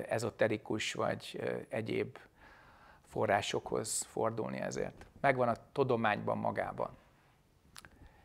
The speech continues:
Úgyhogy ilyenkor, aki kap egy ilyen szervet, egyrészt nagyon köszönje meg, másrészt, mert ez a megköszönés, ez az integrációt segíti, az a dolga, hogy ne lökje ki, ha már ekkora munkával eljutott hozzá,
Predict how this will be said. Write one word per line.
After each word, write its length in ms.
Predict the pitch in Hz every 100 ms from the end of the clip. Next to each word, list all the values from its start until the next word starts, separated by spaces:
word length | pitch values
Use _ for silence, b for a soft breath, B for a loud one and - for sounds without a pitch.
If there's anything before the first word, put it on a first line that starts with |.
| -
Úgyhogy 560 | 131 120 139 139 127 - -
ilyenkor, 840 | - 156 180 180 175 175 202 196 - - - _ _ -
aki 500 | 127 - 123 117 - -
kap 240 | 143 143
egy 160 | 120 117
ilyen 200 | 113 101
szervet, 680 | - 113 135 165 180 - B B -
egyrészt 300 | 123 123 -
nagyon 260 | 127 151 147
köszönje 480 | 123 - 117 110
meg, 420 | 104 107 147 - - - - _ _ _
másrészt, 640 | - 123 - 120 110 - - -
mert 160 | 113 113
ez 100 | 113
a 80 | 117
megköszönés, 640 | 131 - 117 127 120 -
ez 120 | 117
az 100 | 113
integrációt 640 | 120 117 107 110 107 117 104
segíti, 640 | - 110 104 - 117 156 -
az 140 | 117
a 60 | 113
dolga, 260 | 113 110
hogy 100 | 107
ne 100 | 110
lökje 320 | 107 101 113 104
ki, 120 | 120
ha 120 | 107
már 220 | 101 101 -
ekkora 340 | 110 120 101
munkával 480 | 104 104 107 104 107
eljutott 340 | 104 104 107
hozzá, 440 | 113 107 110 139